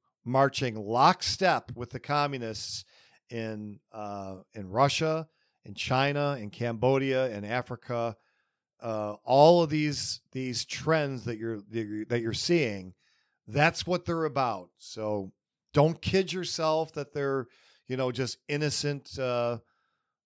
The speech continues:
um, people who might be a little misguided, but they're, you know, their, their heart's in the right place. Uh, maybe there's a, a lot of what Lenin called useful idiots marching along,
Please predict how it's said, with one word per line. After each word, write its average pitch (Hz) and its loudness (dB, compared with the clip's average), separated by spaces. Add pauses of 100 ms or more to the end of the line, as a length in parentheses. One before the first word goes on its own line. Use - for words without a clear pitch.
(180)
um, 104 -6 (680)
people 143 2
who 131 -2
might 135 0
be 135 -4
a 135 2
little 135 -2
misguided, 131 2
but 117 -2
they're, 110 -2 (100)
you 113 -2
know, 101 0
their, 104 -4
their 110 -6 (160)
heart's 139 0
in 139 -6
the 127 -6
right 123 -2
place. 101 -2 (800)
Uh, 107 -6 (100)
maybe 160 4
there's 147 2
a, 131 -4 (140)
a 127 -2
lot 131 4
of 120 0
what 120 0
Lenin 131 0
called 110 -2
useful 131 -2
idiots 135 -4
marching 120 -4
along, 120 0